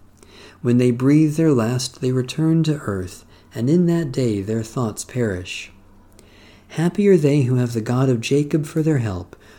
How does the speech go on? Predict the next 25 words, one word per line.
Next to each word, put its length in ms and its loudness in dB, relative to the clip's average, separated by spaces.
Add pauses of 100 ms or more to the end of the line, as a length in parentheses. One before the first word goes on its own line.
(120)
whose 300 0
hope 400 0
is 200 -2
in 120 2
the 100 4
Lord 320 0
their 200 -2
God, 520 -4 (640)
who 120 4
made 240 4
heaven 440 0
and 260 -2
earth, 360 -4 (280)
the 100 -4
seas 540 2
and 140 -4
all 320 2
that 140 4
is 160 0
in 180 2
them, 300 -8 (460)
who 120 6
keeps 300 -2
promises 640 0
forever, 640 -6